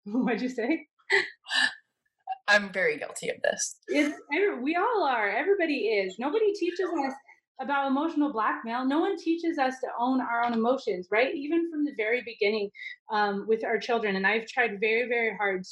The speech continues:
Speaker 1: to stop this conversation with my children, but we say to them, like, "Oh, did so-and-so make you feel bad? Oh, don't do that, or they're gonna feel something," right? Like, we have, we have given away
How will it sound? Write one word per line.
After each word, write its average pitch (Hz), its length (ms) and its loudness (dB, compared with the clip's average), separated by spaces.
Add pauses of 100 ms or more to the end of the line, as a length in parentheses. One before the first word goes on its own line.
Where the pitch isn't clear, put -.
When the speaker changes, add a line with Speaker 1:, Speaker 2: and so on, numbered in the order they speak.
Speaker 1:
to 202 220 4
stop - 440 0
this 202 160 -8
conversation 196 560 0
with 185 140 -2
my 190 140 2
children, 185 400 0 (340)
but 208 220 0 (1000)
we 240 160 2
say 196 260 0
to 196 140 -2
them, 175 220 2
like, 170 260 -2 (160)
"Oh, 247 480 2
did 233 220 2
so-and-so 269 400 0
make 269 240 0
you 233 160 -10
feel 247 200 0
bad? 277 460 0 (480)
Oh, 233 420 2 (300)
don't 247 220 2
do 349 160 0
that, 254 440 2
or 233 220 2
they're 226 200 0
gonna 262 220 -2 (120)
feel 285 460 0 (360)
something," 208 680 0 (140)
right? 233 420 2
Like, 208 260 2 (300)
we 311 260 0
have, 285 160 -2 (120)
we 285 320 0
have 226 380 -4
given 254 340 2
away 214 440 0